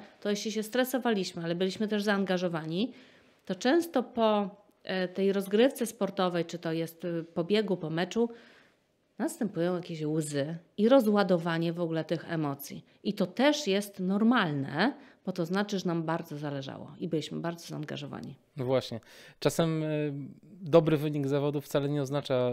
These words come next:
Speaker 2: wygrania tych zawodów, tylko właśnie bycie zadowolonym ze swojego performance'u w trakcie, prawda? To jest niesamowite. To też wielu sportowców to mówi, y, że to jest dla nich ważne, żeby dać z siebie wszystko.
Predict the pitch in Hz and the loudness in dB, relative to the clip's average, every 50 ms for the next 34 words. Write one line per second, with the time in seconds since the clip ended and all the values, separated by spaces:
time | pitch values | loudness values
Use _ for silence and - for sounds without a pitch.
0 | 127 131 127 127 135 139 139 147 151 139 123 113 - 110 104 110 107 101 104 104 | -2 -6 -4 -2 0 2 4 4 4 4 2 0 -2 -6 -4 -4 -4 -4 -4 -8
1 | 107 117 - - 117 117 - 120 117 113 - - 131 120 123 120 - 123 113 117 | -8 -8 -10 -10 -12 -8 -8 -6 -6 -6 -6 -6 -6 -6 -6 -6 -4 -4 -2 -2
2 | 113 113 120 113 117 117 117 117 117 117 117 113 117 107 110 110 - - - 117 | -2 -2 -2 -2 -2 -2 0 0 0 0 -2 -2 -4 -4 -6 -8 -8 -6 -6 -4
3 | 113 113 110 110 113 113 113 113 113 113 117 - - - - - - - - _ | -2 -2 -2 -2 -2 0 2 2 0 0 -2 -6 -14 -20 -20 -20 -20 -20 -20 _
4 | _ _ - - 135 120 - - 131 131 135 135 131 127 123 - 123 - - - | _ _ 6 6 6 6 6 4 4 4 4 4 2 2 0 -4 -6 -4 0 2
5 | 139 131 - - - - 110 110 113 120 120 120 - - - 120 113 107 117 123 | 2 2 2 -2 -12 -10 -10 -10 -12 -16 -18 -18 -20 -16 -10 -8 -4 -2 0 -2
6 | 135 131 - 131 117 - 131 123 - 127 123 123 117 - - - 139 123 - 143 | -2 -2 -4 -6 -4 -4 -6 -6 -4 -4 -4 -4 -6 -8 -8 -6 -6 -2 -2 -2
7 | 123 123 123 127 120 120 117 117 113 - - 131 123 - - 120 - - 117 - | -2 0 0 0 0 0 -2 -4 -6 -4 -4 -4 -2 -2 -4 -6 -6 -8 -14 -10
8 | - 113 113 117 117 110 107 104 107 _ _ - - - - - - - - - | -8 -6 -4 -4 -4 -6 -6 -10 -12 _ _ -20 -20 -20 -20 -20 -20 -20 -20 -20
9 | _ - - 117 113 110 110 110 113 113 - - 117 113 110 107 113 120 117 120 | _ -10 -6 -4 -4 -4 -4 -4 -4 -4 -2 0 0 0 0 0 -2 0 0 0
10 | 120 113 117 131 123 113 127 117 113 120 113 117 113 - 131 120 - - - - | 0 2 2 2 2 2 0 -2 -2 -4 -6 -2 2 2 2 2 2 -6 -4 -4
11 | - - 123 113 123 113 - - - 113 - - - - - 113 104 | -2 -2 -2 -2 -2 -4 -4 -6 -8 -8 -10 -12 -16 -14 -12 -12 -12